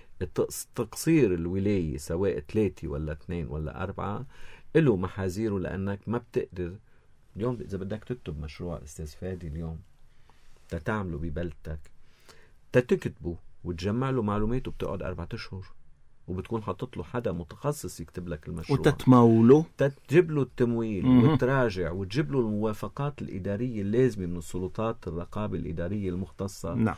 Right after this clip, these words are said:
Speaker 1: تبقى سنة ونص إذا كنت نشيط
Speaker 2: مهم.
Speaker 1: تتقدر تحقق هيدا المشروع. عشان هيك عم بقول إنه ثلاثة كفترة سواء كان متفق عليها أو غير متفق،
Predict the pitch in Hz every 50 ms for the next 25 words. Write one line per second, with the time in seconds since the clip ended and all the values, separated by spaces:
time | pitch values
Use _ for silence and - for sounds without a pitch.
0 | - - - - - - - 185 185 180 - - 110 - - 175 175 165 147 131
1 | 123 123 135 156 160 - - - - - - - - - - - - - - -
2 | 110 101 92 107 104 - - 139 131 - - 110 107 107 - - 98 110 131 -
3 | - - 117 110 - - - - - - - - - - - - - 95 - -
4 | 165 135 - 127 135 147 156 160 160 - - - - - - - - - - 160
5 | 143 - - - - - 110 110 104 98 87 85 87 87 - - 107 104 104 82
6 | - - - - - _ - - - - 92 95 131 175 185 - 107 101 98 92
7 | 92 95 101 98 95 101 - 87 90 90 90 85 80 - - - - 131 156 165
8 | 156 - - 117 117 117 120 123 - - - - - _ - - 113 104 - 147
9 | 143 - 85 82 - - 92 95 110 123 113 - 104 - - 127 120 120 127 135
10 | 151 - - - 139 135 135 127 - - 110 120 131 139 143 143 135 - - 143
11 | 147 175 185 165 151 131 - - - 92 - - -